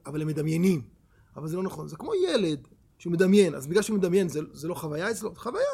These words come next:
אז אתה צריך את הדמיון הזה, לפרק, איך מפרקים דמיון? מדברים. אם אתה רק מתקיף וכל זה, אז זה לא עוזר. זה הסיפור. זה הסיפור, ואני חושב שאנחנו חייבים, אה, ללמוד אותו היטב,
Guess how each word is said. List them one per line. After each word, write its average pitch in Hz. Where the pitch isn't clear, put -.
אז 208
אתה -
צריך -
את 214
הדמיון 269
הזה, 185
לפרק, 269
איך -
מפרקים 226
דמיון? 190
מדברים. 330
אם 285
אתה 302
רק -
מתקיף 277
וכל 294
זה, 233
אז 208
זה 233
לא 403
עוזר. 262
זה -
הסיפור. -
זה -
הסיפור, 220
ואני 160
חושב -
שאנחנו -
חייבים, 233
אה, 240
ללמוד 208
אותו -
היטב, 190